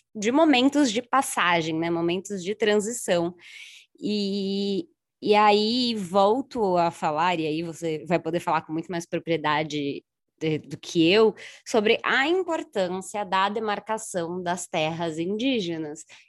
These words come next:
e da preservação, né? Da não invasão dessas terras, porque, é, a vida do, dos indígenas, quer dizer, a vida de, da humanidade depende da terra, né?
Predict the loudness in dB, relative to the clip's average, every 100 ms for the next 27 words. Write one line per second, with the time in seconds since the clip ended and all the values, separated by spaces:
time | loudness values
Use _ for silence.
0 | -10 -4 -2 -2 -4 -2 0 0 -2 0
1 | -2 0 0 0 0 2 6 6 8 6
2 | 6 2 0 0 2 2 0 -6 -14 -6
3 | -6 -6 -16 -4 -2 0 -4 -10 -14 -16
4 | -16 -16 -6 -2 0 0 -2 -8 -20 -20
5 | _ -4 0 2 2 2 0 -2 -2 0
6 | 0 -2 -4 0 2 4 4 2 -4 -6
7 | -8 _ _ -6 -2 0 2 2 0 -2
8 | 0 -2 -4 -12 -14 -4 -4 -2 -6 _
9 | -12 -6 0 0 -2 -8 _ -10 -4 0
10 | 0 0 0 -2 -4 -6 -4 -4 -2 -4
11 | -2 -4 -4 -6 -8